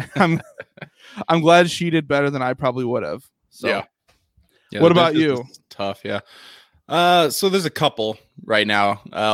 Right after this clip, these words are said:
Speaker 2: I'll go through both quickly. The, uh, firstly, my daughter, Lila, who's, like, ten months old, she has, she's been crawling for a while, but she's getting a lot faster, as kids do. <laughs> And, uh, so now she started, her new thing is she crawls into the bathroom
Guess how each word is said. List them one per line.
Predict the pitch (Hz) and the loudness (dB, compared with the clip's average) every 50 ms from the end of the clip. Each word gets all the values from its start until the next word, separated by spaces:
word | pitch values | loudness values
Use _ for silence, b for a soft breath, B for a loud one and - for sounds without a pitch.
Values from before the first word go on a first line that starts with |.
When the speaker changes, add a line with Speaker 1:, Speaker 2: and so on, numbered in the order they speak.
| 104 107 | 2 0
Speaker 2:
I'll | 110 | 0
go | 107 110 107 107 | 0 0 -2 -2
through | - - 110 | -2 -6 -6
both | 101 101 98 101 - - | -4 -4 -4 -4 -6 -6
quickly. | - 107 101 - - 104 101 | -8 -8 -8 -4 -4 -4 -2
The, | 98 101 - | -2 -2 0
uh, | 107 110 | 0 0
firstly, | 107 - - 156 147 - - 147 | 0 0 -2 -2 -2 -2 -2 -2
my | 120 120 117 | 0 0 0
daughter, | 110 107 101 104 104 107 107 107 | 0 0 0 0 2 2 0 0
Lila, | 104 104 107 104 104 101 104 101 101 104 b b b b b _ _ | 0 0 0 0 0 0 0 -2 -2 -4 b b b b b _ _
who's, | - 110 104 101 101 101 - - | 0 0 2 2 0 -2 -2 -4
like, | 95 98 - | -4 -4 -2
ten | - 117 104 101 | -4 -4 -2 0
months | 98 98 101 - - | 0 -2 -2 -2 0
old, | 104 104 98 98 104 - | 0 0 0 0 -2 -6
she | - - 123 117 117 117 110 107 b b b b b b b | -4 -2 0 2 2 2 0 0 b b b b b b b
has, | _ - 113 107 104 101 101 104 - - - - _ _ _ - | _ -2 0 2 2 0 0 -4 -6 -10 -12 -16 _ _ _ -8
she's | - - 175 147 | -2 -2 -2 0
been | - 185 175 156 135 | 2 2 2 2 0
crawling | - 151 131 120 117 120 110 107 | 2 2 2 4 4 2 0 0
for | - 110 | 0 0
a | 104 | 2
while, | 107 104 104 98 101 101 95 | 4 4 2 2 2 0 -2
but | 87 104 | -4 -6
she's | 110 107 104 | -6 -8 -6
getting | - 110 107 | -6 -6 -4
a | 104 104 | -2 -2
lot | 104 92 - - | -2 -2 -2 0
faster, | 107 101 95 98 - - 107 101 104 107 - _ - - | 0 0 0 0 -4 -4 -4 -4 -4 -4 -6 _ -10 -6
as | 92 95 98 101 - - _ _ - | -4 -4 -4 -6 -10 -16 _ _ -8
kids | - 104 101 104 107 107 | -6 -6 -6 -6 -8 -8
do. | 101 101 95 95 98 107 107 - _ _ _ _ _ _ | -4 -2 0 0 0 -2 -4 -8 _ _ _ _ _ _
<laughs> | - 117 - | -8 -2 0
And, | 160 131 120 113 107 104 | 0 2 2 2 2 2
uh, | 104 101 104 104 101 - b b b b b | 2 2 2 2 0 -2 b b b b b
so | - - 120 | -8 -6 -2
now | 117 120 120 120 | 0 2 2 0
she | 110 - 120 | 0 -2 -4
started, | - - 135 113 110 110 110 104 92 _ - | -2 -2 0 0 0 0 0 -4 -10 _ -20
her | - - 127 123 | -12 -8 -6 -6
new | 120 120 113 110 | -4 -4 -6 -6
thing | 107 - 110 107 107 104 | -6 -6 -8 -8 -6 -8
is | 107 101 | -10 -12
she | - 107 | -14 -16
crawls | 101 - - 131 113 113 110 - | -18 -10 -4 0 0 0 0 0
into | 110 107 | -2 -4
the | 101 101 | -4 -4
bathroom | 98 - 104 107 107 - - - - 90 95 104 | -2 0 2 2 2 0 -4 -8 -8 -6 -6 -6